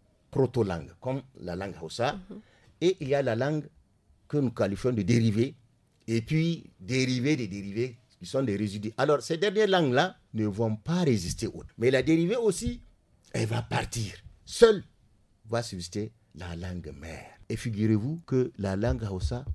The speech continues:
Speaker 1: c'est la langue mère. Je vous assure, personne n'est à mesure de financer cette langue-là.
Speaker 2: Docteur Koro, cette, euh,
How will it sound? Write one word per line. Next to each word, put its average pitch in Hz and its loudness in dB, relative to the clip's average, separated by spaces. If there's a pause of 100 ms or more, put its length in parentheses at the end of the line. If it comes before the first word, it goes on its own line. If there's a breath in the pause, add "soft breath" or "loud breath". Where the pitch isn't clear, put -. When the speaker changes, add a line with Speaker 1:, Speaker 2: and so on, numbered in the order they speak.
(120)
Speaker 1:
c'est - -4
la 127 -2
langue 120 -4
mère. 90 -6 (180)
Je 120 6
vous 160 8
assure, 160 6 (100)
personne 185 6 (100)
n'est 123 4
à 127 -2
mesure 101 -2
de 104 -4
financer 113 0
cette 117 -8
langue-là. 80 -8 (180)
Speaker 2:
Docteur 269 -2
Koro, 254 2
cette, - -4
euh, 202 0